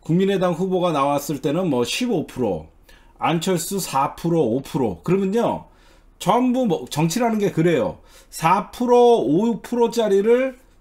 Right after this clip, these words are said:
영입을 자기와 같이 손을 잡아야만 이길 수 있는 선거, 선거이기 때문에 안철수가 저, 없어지는, 안철수의 최종 목표는 대선이에요. 이거는 트릭입니다.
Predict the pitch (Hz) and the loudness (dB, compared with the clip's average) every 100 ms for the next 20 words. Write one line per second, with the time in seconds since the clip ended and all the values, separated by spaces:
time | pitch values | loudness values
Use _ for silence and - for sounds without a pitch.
0 | - 127 175 220 214 180 123 143 165 202 | -4 2 2 2 0 0 0 -2 0 0
1 | 190 147 196 175 277 277 247 127 131 156 | 0 -2 -4 -4 -2 -2 -2 -2 2 2
2 | 147 147 180 117 85 - _ - 185 269 | 2 2 0 -2 -6 -12 _ -4 0 0
3 | 262 269 220 175 180 160 139 135 - 214 | 0 -2 0 -2 0 0 -2 -4 -8 -4
4 | 214 165 131 127 104 131 185 98 78 - | -2 0 -2 -4 -2 0 -2 -2 -8 -12
5 | - - - - - - 180 233 233 220 | -18 -20 -20 -20 -8 -4 0 0 0 -2
6 | 220 - 160 - 277 - 226 214 214 165 | -2 0 -2 0 -2 2 0 2 0 -2
7 | 92 - - - - - 143 180 269 254 | -4 -8 -20 -20 -20 -2 0 2 0 0
8 | 254 247 233 277 285 196 160 185 190 131 | 0 0 0 -2 0 0 0 -2 0 0
9 | 131 175 123 92 78 - - - - - | 0 0 0 -2 -6 -10 -14 -16 -18 -20
10 | - - - - - - - 147 208 240 | -20 -20 -20 -20 -20 -20 -8 0 2 2
11 | 233 - 370 330 202 113 90 80 | -2 -2 0 2 0 0 -4 -8